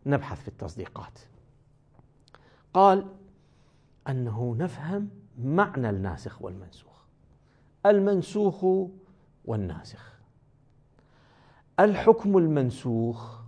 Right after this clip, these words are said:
هو الحكم الذي يشرع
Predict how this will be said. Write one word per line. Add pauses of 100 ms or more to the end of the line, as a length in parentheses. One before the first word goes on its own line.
(760)
هو
الحكم
الذي (880)
يشرع